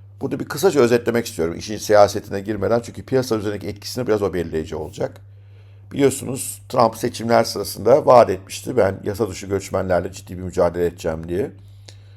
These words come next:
Ve bu mücadele başlamış durumda. Ee, Amerika'daki elli eyaletin kırk dokuzunda pek bir sorun yok bu mücadele. Evet, bazen böyle sevimsiz kovalamacalar falan oluyor ama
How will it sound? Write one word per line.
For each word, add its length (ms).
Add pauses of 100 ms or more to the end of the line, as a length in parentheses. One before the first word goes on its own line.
(160)
Ve 80
bu 100
mücadele 380
başlamış 460
durumda. 440 (920)
Ee, 200
Amerika'daki 460
elli 180
eyaletin 460
kırk 180
dokuzunda 600 (140)
pek 200
bir 40
sorun 260
yok 220
bu 80
mücadele. 480
Evet, 220
bazen 320
böyle 160
sevimsiz 500
kovalamacalar 640
falan 180
oluyor 240
ama 240